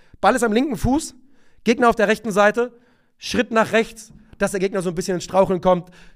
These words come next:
die Physis nutzen. Und, ähm, so schafft es eben Musiala, sich gegen stärkere Gegner durchzusetzen.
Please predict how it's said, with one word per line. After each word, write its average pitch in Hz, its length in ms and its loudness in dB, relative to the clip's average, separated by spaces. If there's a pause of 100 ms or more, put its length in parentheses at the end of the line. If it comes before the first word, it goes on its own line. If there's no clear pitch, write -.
die 165 80 -4
Physis 180 520 -2
nutzen. 170 560 0 (320)
Und, 160 720 2
ähm, 156 800 -4
so 170 160 -2
schafft 185 220 0
es 160 100 -6
eben 160 180 -2
Musiala, 156 440 -2
sich 139 260 -10
gegen 147 180 -6
stärkere 147 340 -6
Gegner 143 300 -6
durchzusetzen. 160 680 -4